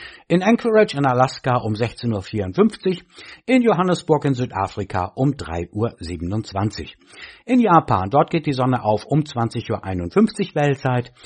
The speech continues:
auf Hawaii um sechzehn Uhr neunundzwanzig, an der U S A Westküste in Kalifornien, dort geht die Sonne auf um vierzehn Uhr vierundzwanzig Weltzeit,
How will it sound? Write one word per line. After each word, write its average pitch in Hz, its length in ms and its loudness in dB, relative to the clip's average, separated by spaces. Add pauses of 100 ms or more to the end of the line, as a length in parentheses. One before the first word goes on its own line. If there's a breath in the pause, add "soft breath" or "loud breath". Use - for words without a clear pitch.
(240 loud breath)
auf 240 260 2
Hawaii 120 400 2
um 110 160 -4
sechzehn 117 400 -2
Uhr 101 100 -2
neunundzwanzig, 101 840 -2 (160)
an 147 100 -2
der 151 140 2
U 202 100 6
S 175 120 0
A 175 160 2
Westküste 190 500 -2
in 147 120 0
Kalifornien, 123 760 0 (260 loud breath)
dort 139 220 0
geht 123 160 -4
die 123 60 -2
Sonne 113 320 0
auf 101 260 0
um 131 160 0
vierzehn 113 460 -4
Uhr 98 120 -4
vierundzwanzig 104 880 -4
Weltzeit, 131 600 -2